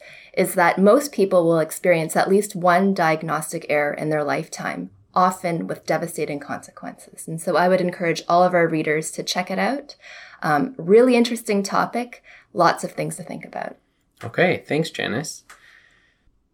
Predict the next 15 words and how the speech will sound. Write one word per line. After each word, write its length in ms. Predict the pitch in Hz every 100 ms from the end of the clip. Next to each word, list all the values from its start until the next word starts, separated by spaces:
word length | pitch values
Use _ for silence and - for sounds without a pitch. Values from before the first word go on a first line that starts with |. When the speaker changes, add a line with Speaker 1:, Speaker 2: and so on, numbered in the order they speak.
| _
Speaker 2:
My 240 | 131 170
good 240 | 190 170 135
stuff 340 | - 123 -
this 200 | 123 117
week 340 | 120 117 117 - _
is 480 | 123 120 120 117 117
an 160 | 117 113
article 540 | 113 127 143 143 131
in 420 | 120 123 117 113
Maclean's 480 | 113 113 131 135 165
magazine 600 | 135 113 107 104 101 123 170
called 560 | - 123 113 110 107 -
Diversity 800 | 113 117 110 139 147 165 165 160
Among 440 | 123 120 120 120
Doctors, 720 | 110 92 98 - 107 180 -